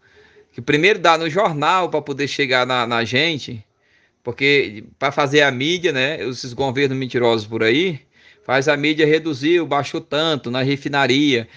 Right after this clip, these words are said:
Quando vai chegar pra gente aqui, é depois de quinze, vinte dias.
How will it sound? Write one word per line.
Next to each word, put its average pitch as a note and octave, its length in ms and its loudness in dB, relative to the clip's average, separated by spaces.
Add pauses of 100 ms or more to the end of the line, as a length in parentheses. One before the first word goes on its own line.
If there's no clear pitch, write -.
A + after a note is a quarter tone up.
(140)
Quando C#3 220 -6
vai D#3+ 160 2
chegar D#3 600 2
pra B2+ 240 -2
gente C#3+ 460 0
aqui, C#3+ 500 -2 (320)
é B2+ 100 -6
depois D3 340 0
de D3+ 80 0
quinze, D#3 440 0
vinte E3 260 -4
dias. A#2+ 460 -2